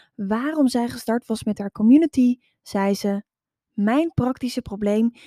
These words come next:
is ermee opgelost." Want wat als je mailbox zo vol loopt met mails dat je bijna niet meer aan werk toekomt? Dat overkwam Janneke van Heugden. Voor haar een goede reden om een community op te zetten en naast honderdachtig tachtig tips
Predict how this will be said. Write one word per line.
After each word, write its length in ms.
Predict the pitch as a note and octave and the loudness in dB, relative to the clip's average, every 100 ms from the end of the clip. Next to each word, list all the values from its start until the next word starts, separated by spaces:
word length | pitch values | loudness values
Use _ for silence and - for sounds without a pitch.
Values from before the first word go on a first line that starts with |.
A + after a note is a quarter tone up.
| _ _ | _ _
is 180 | G3+ G#3 | -6 0
ermee 240 | A3 A3 | 0 0
opgelost." 680 | A3 - G3 F#3+ F#3+ - _ _ _ _ _ _ _ - _ | -4 -8 -8 -8 -8 -14 _ _ _ _ _ _ _ -20 _
Want 160 | A3 | -2
wat 340 | G3 B3 E4+ - | 4 4 4 2
als 200 | D4 - | -2 2
je 60 | |
mailbox 640 | A3+ A3 D#4 E4 C#4+ C#4 - | 4 4 4 4 2 0 -6
zo 440 | G3+ F#3 A#3+ E4+ | -10 2 4 6
vol 280 | G#4+ - E4+ | 4 0 2
loopt 200 | D#4+ D4 | 2 2
met 160 | A3 G#3 | -2 -2
mails 340 | G#3 C4+ D4+ - - - | 0 0 -2 -8 -20 -14
dat 180 | - G#3+ | -8 -6
je 120 | G#3 - | -6 -4
bijna 420 | G#3 B3+ D#4 D4+ | 0 2 2 4
niet 220 | C#4 G#3+ | 2 2
meer 160 | A3 B3+ | 0 2
aan 160 | C#4 | 0
werk 280 | D4 F#4 F#4 | 2 0 -2
toekomt? 720 | - G3+ - F#3+ F#3 F#3 - _ _ _ _ _ | -2 -4 -4 -8 -6 -8 -14 _ _ _ _ _
Dat 300 | C#4 F4 - | 0 0 -2
overkwam 580 | D#4 D#4 C#4 A#3+ B3+ - | -4 -4 -6 -4 -4 -6
Janneke 460 | F#3 G3 G3 A3 | -8 -4 -4 -4
van 200 | A3+ A3 | -6 -6
Heugden. 420 | F#3+ F#3+ - G3+ - _ _ _ | -8 -10 -12 -14 -16 _ _ _
Voor 140 | - G3+ | -8 -4
haar 300 | A3 C#4+ - | 0 -2 -4
een 60 | |
goede 300 | G#3 D4 D#4 | -4 0 0
reden 280 | C4 A#3 B3+ | 2 2 2
om 100 | G#3 | 0
een 60 | G#3+ | 2
community 360 | A#3 C4 D4 | 6 6 6
op 160 | - C#4 | 0 -2
te 80 | B3 | 0
zetten 340 | B3+ B3 B3+ - - - | 0 0 -4 -6 -20 -14
en 200 | A3+ A3 | -6 -4
naast 360 | A#3+ C#4+ D#4 - | -2 -4 -6 -6
honderdachtig 600 | A3+ A3 - F4 - D#4+ | -6 -2 -2 -2 -4 -8
tachtig 400 | - C#4 - C4+ | -8 -8 -10 -6
tips 400 | - A3+ - | 0 0 -2